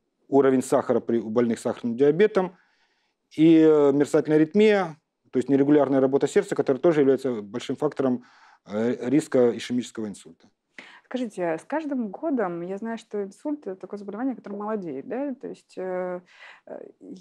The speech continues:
Speaker 2: из какого возраста попадаем вот в фактор этого риска, э, не дай бог, что случится у тебя инсульт? Есть ли это
Speaker 1: Понимаете,
Speaker 2: возраст?
Speaker 1: ф-, фактор риска описанный, не то что описанный, они есть, инсульты у детей.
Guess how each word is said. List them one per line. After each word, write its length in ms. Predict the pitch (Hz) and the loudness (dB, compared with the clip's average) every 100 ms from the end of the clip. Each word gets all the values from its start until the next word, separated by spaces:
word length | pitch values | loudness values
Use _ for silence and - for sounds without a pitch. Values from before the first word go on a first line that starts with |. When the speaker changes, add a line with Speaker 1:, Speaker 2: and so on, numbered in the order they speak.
| 185 190 | -20 -20
Speaker 2:
из 160 | 185 | -18
какого 560 | - 208 - 294 247 233 | -12 -12 -2 -2 0 -2
возраста 920 | 208 285 381 233 - - 180 156 151 - | -2 -4 -2 -4 -6 -8 -6 -6 -10 -14
попадаем 640 | - 185 190 202 285 262 202 | -16 -10 -8 -4 -4 -4 -6
вот 200 | 185 _ | -12 _
в 120 | _ | _
фактор 320 | 220 220 208 | -8 -6 -12
этого 300 | 196 - 185 202 | -12 -12 -6 -4
риска, 520 | 220 277 - 220 202 - - _ | -4 -6 -6 -4 -4 -6 -20 _
э, 140 | - 185 | -12 -8
не 140 | 196 | -8
дай 100 | 190 | -6
бог, 160 | 196 233 | -8 -12
что 160 | _ | _
случится 460 | - 185 - 208 185 | -20 -16 -16 -14 -16
у 20 | |
тебя 240 | 180 180 | -14 -12
инсульт? 320 | 185 185 - - _ - | -12 -12 -20 -20 _ -20
Есть 420 | - 240 - _ | -12 -12 -12 _
ли 80 | 214 | -10
это 60 | |
Speaker 1:
Понимаете, 480 | 123 170 185 160 131 120 | -2 0 4 4 4 2
Speaker 2:
возраст? 200 | 113 - | -4 -14
Speaker 1:
ф-, 260 | - - - | -20 -20 -6
фактор 440 | - 160 - 170 160 | 0 0 4 2 2
риска 840 | 147 202 202 - 156 151 143 127 120 | 4 4 4 4 6 6 6 2 -2
описанный, 540 | - 175 156 151 135 | 0 2 4 4 4
не 260 | 127 117 117 | 4 0 0
то 100 | 175 | 2
что 120 | 185 | 2
описанный, 320 | - 160 131 | 2 0 2
они 160 | 127 127 | 2 2
есть, 240 | 139 175 143 | 4 2 2
инсульты 400 | 127 151 123 127 | 2 0 2 0
у 80 | |
детей. 520 | 110 113 175 190 180 | 0 -2 4 4 4